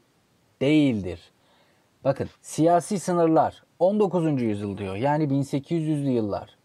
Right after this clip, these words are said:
Daha Dünya Savaşı çıkmadan önce. Siyasi sınırları değişti mi? Değişti. Toprak kaybetti.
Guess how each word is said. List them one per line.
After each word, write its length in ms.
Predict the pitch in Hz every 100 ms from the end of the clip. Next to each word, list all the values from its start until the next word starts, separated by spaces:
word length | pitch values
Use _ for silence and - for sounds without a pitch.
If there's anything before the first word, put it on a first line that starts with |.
| _
Daha 220 | 123 139
Dünya 240 | 131 139 143
Savaşı 280 | 139 143 -
çıkmadan 420 | - 107 101 87
önce. 180 | 62 -
Siyasi 460 | - 143 147 185
sınırları 480 | - 170 160 160 170
değişti 320 | 180 170 -
mi? 140 | 185 160
Değişti. 340 | 160 156 -
Toprak 380 | 143 131 160 156
kaybetti. 480 | 143 113 107 98